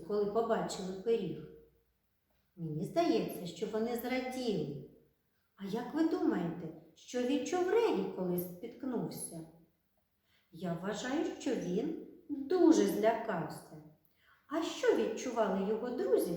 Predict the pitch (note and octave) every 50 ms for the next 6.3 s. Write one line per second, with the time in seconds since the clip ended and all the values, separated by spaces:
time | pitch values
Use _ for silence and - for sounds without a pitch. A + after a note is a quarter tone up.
0 | - - A3 A3 A3 A#3+ A#3+ A3+ B3+ C4 B3 - - - B3+ C#4 D4+ E4 D#4+ E4
1 | - E4 D#4 C4+ A3 F#3+ F3 E3 - - - G#3 G3+ G3 F3+ E3+ D3+ - - -
2 | - - _ _ _ _ _ _ _ _ _ _ _ _ _ _ _ _ B3+ C#4
3 | C#4 C4+ C4+ C4 C4 C4+ C4+ C4 C4+ C#4+ D4+ E4 - - - - G3+ G3 - -
4 | - A#3 A3 A3+ B3 C#4+ - - - - G#3 G3+ G#3 G3+ G3+ G3+ G3+ G3 G3 F#3+
5 | F#3+ F#3+ F#3+ - - G#3 G3+ - - A#3 - - - G#3+ G#3+ A3+ A3 F#3 E3 D#3+
6 | D#3 D3+ - - -